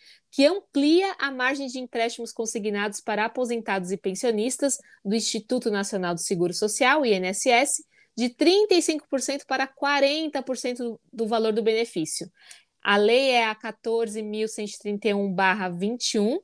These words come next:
e foi publicada no Diário Oficial da União.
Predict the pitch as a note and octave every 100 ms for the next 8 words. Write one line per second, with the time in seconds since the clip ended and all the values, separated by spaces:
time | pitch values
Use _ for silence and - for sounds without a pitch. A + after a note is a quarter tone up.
0 | _ - - A#3 C4+ C4 C#4 B3 B3+ A#3+
1 | A#3 B3 B3 A#3 A3+ A#3 - A3+ B3 A3
2 | G#3+ A3+ B3+ A3+ E3